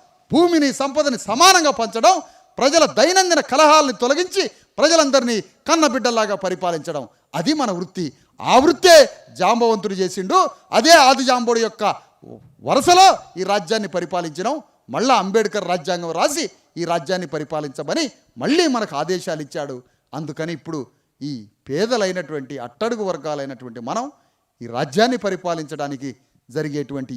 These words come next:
ఈ మహత్తరమైనటువంటి మహాపోరాటం రేపు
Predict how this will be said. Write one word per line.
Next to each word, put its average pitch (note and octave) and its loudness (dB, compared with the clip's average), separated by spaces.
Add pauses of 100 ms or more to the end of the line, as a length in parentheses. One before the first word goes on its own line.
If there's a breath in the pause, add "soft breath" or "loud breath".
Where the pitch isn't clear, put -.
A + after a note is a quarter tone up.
ఈ B2 -8 (140)
మహత్తరమైనటువంటి G#3 -4
మహాపోరాటం F3 -10 (1300)
రేపు B2 -10